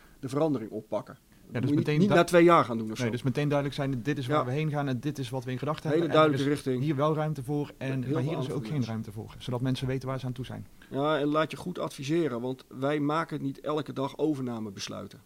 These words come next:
Speaker 1: Dus goede adviseur erbij, eh, die je echt helpt op allerlei aspecten. Op het
Speaker 2: Hm.
Speaker 1: change aspect, eh, als je daar niet zo ervaren bent, maar ook op het, eh, financieringsaspect. Eh, je moet hem echt van alle kanten goed belicht hebben.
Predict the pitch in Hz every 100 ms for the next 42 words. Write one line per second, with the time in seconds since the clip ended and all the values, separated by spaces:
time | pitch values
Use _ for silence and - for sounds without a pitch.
0 | - - - - 117 - - - 196 175
1 | 143 147 131 131 143 139 123 120 127 -
2 | - - - - - - 117 117 120 131
3 | - 165 - 139 147 151 - - - 135
4 | - 170 156 139 127 135 - 131 101 104
5 | - - 117 123 165 180 - - 147 147
6 | - - - 135 127 135 139 135 135 135
7 | 127 127 123 117 117 117 127 139 143 -
8 | 127 123 - - 127 143 127 120 151 131
9 | 117 107 - 107 - - - - - -
10 | - - - 117 120 143 - - 175 180
11 | - - 160 156 151 143 135 156 131 131
12 | 139 120 110 127